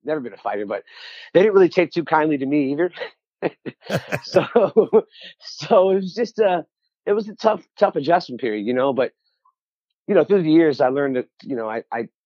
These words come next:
I grew to love the place, and I've got so much family there, and I, and some of my best friends are there, and, you know, I would, I would end up adjusting quite well, and, and, uh, you know, things would end up working out. But,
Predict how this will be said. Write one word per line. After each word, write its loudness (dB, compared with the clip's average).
I 0
grew 4
to 6
love 2
the -4
place, -2
and -6
I've -8
got -4
so 0
much -4
family -4
there, -2
and -10
I, -16
and -6
some 2
of 2
my 4
best 2
friends 0
are 4
there, 2
and, -8
you 6
know, 4
I 8
would, 0
I 6
would 2
end 0
up -4
adjusting -4
quite -6
well, -4
and, -20
and, -6
uh, 0
you -6
know, 0
things 2
would 4
end 2
up 2
working 2
out. -2
But, -4